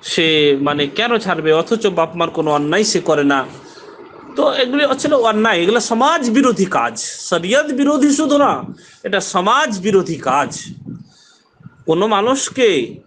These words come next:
যদি আপনার, মানে, দোষ দিতে চান, তার দোষ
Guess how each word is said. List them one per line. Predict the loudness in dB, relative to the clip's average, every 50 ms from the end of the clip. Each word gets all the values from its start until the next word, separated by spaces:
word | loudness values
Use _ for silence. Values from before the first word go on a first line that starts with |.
| _ _ -20 -18 -10 -8 -8 -4 0
যদি | 0 0 2 4 2 2
আপনার, | 2 -2 -2 -2 0 0 2 0 0 -2 -4 -8 -10 -20 -20 _ -20 -20 _ _ _ _ _ -20 _ _ _ -20 -20 -20 -20 -20 -16 -14 -12 -4 -2
মানে, | -2 0 2 2 0 0 -2 -4 -6 -8 -12 -14 -16 -16 -20 -20 -20 -18 -16 -8 -6 -6 -4 0 2
দোষ | 4 4 4 2 0 -2 -2 -4 -4 -6 -10 -14 -20 -20 -14 -12 -4 0
দিতে | 0 0 2 0 0 0
চান, | 0 0 0 0 0
তার | -2 -2 -2 0
দোষ | 0 0 -2 -2